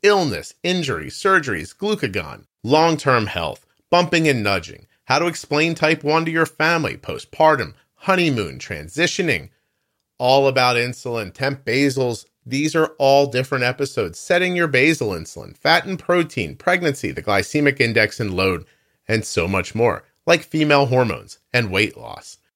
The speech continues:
Head now to juiceboxpodcast dot com. Go up in the menu at the top and click on Diabetes Pro Tip.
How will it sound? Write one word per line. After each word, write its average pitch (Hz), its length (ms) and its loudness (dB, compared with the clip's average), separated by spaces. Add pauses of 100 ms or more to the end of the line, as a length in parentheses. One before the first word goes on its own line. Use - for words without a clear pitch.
(260)
Head 160 320 -2
now 76 360 -2 (260)
to 190 100 -2
juiceboxpodcast 90 1300 -4
dot 73 220 -10
com. 113 320 -2 (320)
Go 76 100 -6
up 73 140 -8
in 107 60 -8
the 135 60 0
menu 139 300 4
at 143 80 2
the 143 80 -6
top 90 340 -8 (540)
and 147 220 2
click - 260 -2
on 131 300 0
Diabetes 85 760 -6
Pro 117 240 -2
Tip. - 300 -12